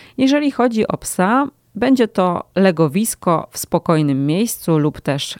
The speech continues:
klatka kennelowa i należy pilnować, by kot nie miał tam dostępu.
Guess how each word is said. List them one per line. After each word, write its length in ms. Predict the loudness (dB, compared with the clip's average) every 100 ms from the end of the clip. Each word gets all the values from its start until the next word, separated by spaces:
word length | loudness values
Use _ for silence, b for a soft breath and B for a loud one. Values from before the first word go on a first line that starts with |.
| _
klatka 440 | 0 0 -2 -10
kennelowa 680 | -6 -6 -2 0 0 2 0 B B B B B
i 120 | 0 2
należy 560 | 2 0 0 -2 -2 -6 _
pilnować, 720 | 0 2 4 2 2 0 0
by 300 | -6 -2 -2 -4
kot 320 | -2 -2 -2 -6
nie 220 | -2 0
miał 220 | 2 2 0
tam 260 | -2 -2
dostępu. 640 | 0 -2 2 0 0 -8